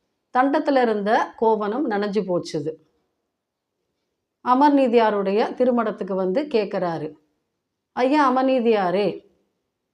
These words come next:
என்னுடைய கோவணத்தை கொடுங்க, இந்த கோவணம் நனைஞ்சு போச்சுது" அப்படின்னு சொல்றாரு.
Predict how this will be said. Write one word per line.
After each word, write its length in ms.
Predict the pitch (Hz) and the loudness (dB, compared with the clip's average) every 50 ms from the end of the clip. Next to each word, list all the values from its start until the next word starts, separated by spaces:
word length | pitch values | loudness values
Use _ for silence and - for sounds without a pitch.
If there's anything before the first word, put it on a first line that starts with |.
| _ _ _ _ - | _ _ _ _ -4
என்னுடைய 380 | 240 254 269 269 262 285 277 277 | -2 2 4 6 6 6 6 6
கோவணத்தை 460 | 240 233 240 247 262 254 247 262 240 | 6 6 6 4 2 0 0 -2 -2
கொடுங்க, 640 | 240 226 202 185 180 180 175 202 190 156 - - - _ _ _ _ _ _ _ _ _ _ | -2 -2 -2 0 0 0 0 0 -2 -2 -4 -8 -18 _ _ _ _ _ _ _ _ _ _
இந்த 280 | - 247 277 294 285 311 | -4 0 2 4 4 4
கோவணம் 460 | 302 302 240 226 208 214 233 269 269 | 6 4 4 4 4 0 -2 -2 -2
நனைஞ்சு 280 | 233 214 214 214 214 233 | -2 -2 -2 -2 -2 -2
போச்சுது" 460 | 190 190 180 170 165 - 175 165 165 | -2 -2 -4 -4 -4 -6 -8 -6 -4
அப்படின்னு 440 | 185 185 170 165 165 156 160 202 226 214 | -2 -4 -4 -4 -4 -6 -6 -6 -8 -6
சொல்றாரு. 460 | - 160 156 156 151 147 143 147 139 | -6 -8 -6 -8 -10 -12 -12 -14 -18